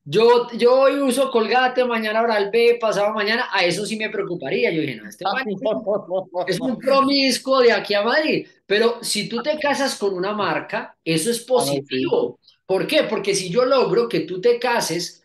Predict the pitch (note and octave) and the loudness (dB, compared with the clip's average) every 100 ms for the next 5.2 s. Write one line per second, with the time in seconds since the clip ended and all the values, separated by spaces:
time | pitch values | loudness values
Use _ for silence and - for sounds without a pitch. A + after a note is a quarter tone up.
0 | _ - F3 E3+ A#3+ C#4+ A3+ - F3+ G#3+ | _ -6 -4 -2 0 0 0 -2 -2 -4
1 | - _ - D#3+ E3+ E3+ G#3+ G#3 G3+ A3+ | -14 _ -4 0 2 2 0 2 4 2
2 | - - F3+ F3+ - _ D#3 D#3+ A3 A#3 | 2 -2 -4 -6 -16 _ -2 0 0 0
3 | E3 F3+ F3 F3 F#3 - _ _ D3+ C3+ | 0 -2 -2 -4 -6 -14 _ _ -6 -6
4 | C3 C3 - A3+ A#3 D3 A#2 A#2 A#3+ C4 | -6 -8 0 0 0 -4 -4 -6 -4 -2
5 | A#2+ | -4